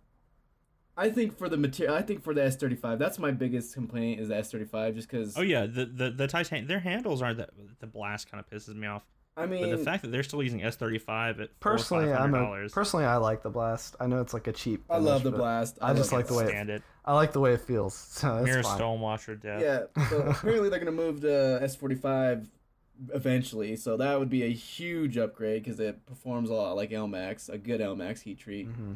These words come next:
Speaker 2: Yeah,
Speaker 1: That
Speaker 2: that should be coming out on the, uh, Sebenza fifty-one.
Speaker 1: <laughs> Yeah.
Speaker 3: <laughs> So that's fifty-one.
Speaker 1: No, but I think the most overrated knife I handled so far, brand, is Emerson by far. They are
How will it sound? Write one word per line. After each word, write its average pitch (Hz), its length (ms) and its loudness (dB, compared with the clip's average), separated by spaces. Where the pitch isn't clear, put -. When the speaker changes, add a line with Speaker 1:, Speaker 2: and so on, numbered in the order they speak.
Speaker 2:
Yeah, 123 80 -2
Speaker 1:
That 123 120 2
Speaker 2:
that 165 140 0
should 247 180 -4
be 208 80 -2
coming 127 240 -2
out 117 220 -2
on 117 300 -4
the, 110 160 -4
uh, 107 80 -2
Sebenza 110 400 -12
fifty-one. 107 500 -10
Speaker 1:
<laughs> - 280 -20
Yeah. 131 440 2
Speaker 3:
<laughs> - 60 -8
So - 240 -10
that's - 280 -10
fifty-one. - 420 -20
Speaker 1:
No, 156 160 2
but 165 160 4
I - 20 -2
think 190 380 -6
the 143 100 -4
most 156 240 2
overrated 143 340 2
knife 127 260 0
I 120 120 0
handled 113 400 -2
so 110 140 -4
far, 107 540 0
brand, 110 360 -2
is 101 140 -4
Emerson 104 460 -6
by - 140 -6
far. - 260 -8
They 117 200 -2
are 107 300 -2